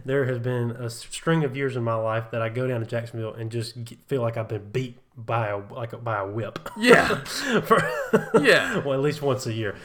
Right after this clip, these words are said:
Speaker 1: That,
Speaker 2: Yeah.
Speaker 1: that's what you're talking, trying to say.
Speaker 2: Yeah, that's, that's, that's,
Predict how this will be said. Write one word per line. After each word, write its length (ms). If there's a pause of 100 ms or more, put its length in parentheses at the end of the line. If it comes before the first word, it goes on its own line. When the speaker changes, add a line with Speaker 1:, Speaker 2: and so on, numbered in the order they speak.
(100)
Speaker 1:
That, 200
Speaker 2:
Yeah. 120
Speaker 1:
that's 200
what 120
you're 100
talking, 340
trying 200
to 40
say. 180 (120)
Speaker 2:
Yeah, 340
that's, 320
that's, 300
that's, 300